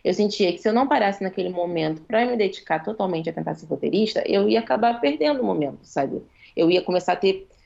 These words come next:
contas demais e, e responsabilidades demais, eu não poderia abrir mão como eu, eu podia abrir mão naquela época. Então, eu pedi demissão do meu emprego e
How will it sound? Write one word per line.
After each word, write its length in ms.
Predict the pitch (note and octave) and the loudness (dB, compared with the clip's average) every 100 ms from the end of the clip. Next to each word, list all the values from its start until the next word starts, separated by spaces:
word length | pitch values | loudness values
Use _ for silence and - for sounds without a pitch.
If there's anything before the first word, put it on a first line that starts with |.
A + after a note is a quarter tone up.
| _ | _
contas 460 | - A#3 A#3+ A3 F#3 | 0 2 2 0 -2
demais 840 | F#3+ G3 F#3 F#3 F3 E3+ E3 D#3+ | -2 0 0 0 0 -2 -6 -6
e, 380 | E3+ E3+ D#3+ E3 - - | -6 -6 -4 -6 -10 -8
e 460 | - E3 E3 D#3+ D#3+ | -4 -4 -2 -4 -4
responsabilidades 800 | F3 F#3+ F#3 F3+ F#3 F#3 F3+ F#3 | -4 -4 0 0 0 0 0 -2
demais, 580 | F3+ G#3+ G#3+ F#3+ F#3 F#3+ | -2 0 2 2 2 0
eu 80 | G#3 | -2
não 160 | G#3+ | -2
poderia 420 | A3 A3 A3+ A3 A3 | -2 0 2 2 0
abrir 180 | G#3+ | 0
mão 240 | A#3+ G#3 G#3 | 0 0 0
como 220 | A3 A3 | 0 0
eu, 40 | A3 - | 0 0
eu 80 | A3 | 0
podia 260 | A#3 G#3 | 2 0
abrir 160 | G#3+ G#3+ | 2 0
mão 180 | G#3+ G#3+ | 0 0
naquela 300 | A3+ B3+ C#4 | 0 2 2
época. 220 | - - - - _ _ - | 0 -4 -20 -20 _ _ -14
Então, 300 | - F#3+ G#3 | -8 -2 0
eu 60 | G#3 | 2
pedi 280 | B3 G#3+ A#3+ | 0 2 2
demissão 360 | C4 B3+ A3+ | 2 0 -2
do 100 | E3 | -2
meu 100 | E3+ | 0
emprego 760 | F#3+ G3 F#3 E3+ F3 F#3+ C#4 - - _ _ _ _ _ | 0 0 0 4 4 4 2 0 -4 _ _ _ _ _
e 300 | - G#3+ A#3+ | 2 4 4